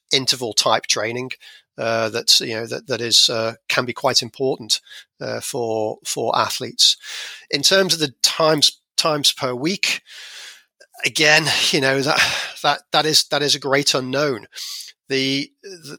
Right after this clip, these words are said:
the studies to date might be doing, in terms of endurance type of, uh, pro-, protocols, might be two to three times per week. Okay, so you might do two sessions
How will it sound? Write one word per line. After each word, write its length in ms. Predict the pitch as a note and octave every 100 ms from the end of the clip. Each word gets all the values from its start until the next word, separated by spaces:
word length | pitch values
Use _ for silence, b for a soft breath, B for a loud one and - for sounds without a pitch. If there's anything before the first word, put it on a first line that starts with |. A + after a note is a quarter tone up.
| -
the 60 |
studies 540 | - - F#3 F3+ D#3+ -
to 120 | -
date 460 | - D3+ D3+ - - _ -
might 280 | E3+ D#3 D#3
be 80 |
doing, 540 | C#3 D#3 D3 C#3+ C#3 C3 - B B B B B _
in 140 | - D#3
terms 240 | F3+ D#3+
of 80 | C#3
endurance 580 | C3 B2 D3+ F3 F3+ -
type 360 | - B2+ -
of, 160 | B2 -
uh, 200 | D#3 B2 A#2+
pro-, 260 | - - C#3
protocols, 640 | - B2+ - - C#3 C3
might 220 | F#3 F3+ -
be 220 | E3+ D#3
two 320 | - - D#3
to 100 | -
three 260 | - D#3 D3
times 440 | - C#3 C3+ B2+
per 320 | - - C3
week. 400 | A#2+ A#2 G#2 - _ B B B B B -
Okay, 380 | A2 - C3 C#3
so 160 | -
you 140 | C3 C3
might 180 | B2+ -
do 140 | A#2+
two 240 | - D#3
sessions 640 | C3 D#3 B2 - B2+ B2+